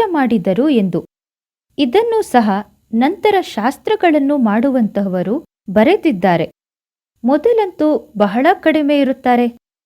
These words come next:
ಅವರಿಗೆ ಕುಳಿತು ಏನನ್ನು ತಿಳಿಸುತ್ತಾರೆ? ಈ ಜ್ಞಾನವನ್ನು ಸಹ ತಂದೆ ನಿಮಗೆ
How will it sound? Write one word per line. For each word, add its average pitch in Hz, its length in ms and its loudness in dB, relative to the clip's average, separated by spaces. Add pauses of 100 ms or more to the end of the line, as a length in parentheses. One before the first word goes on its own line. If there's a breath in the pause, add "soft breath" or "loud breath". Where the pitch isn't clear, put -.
(420)
ಅವರಿಗೆ 440 460 4
ಕುಳಿತು 294 480 0
ಏನನ್ನು 311 540 -2
ತಿಳಿಸುತ್ತಾರೆ? 285 720 -2 (760)
ಈ 269 80 -2
ಜ್ಞಾನವನ್ನು 381 600 0
ಸಹ 302 260 -6 (100)
ತಂದೆ 302 580 -2
ನಿಮಗೆ 240 680 0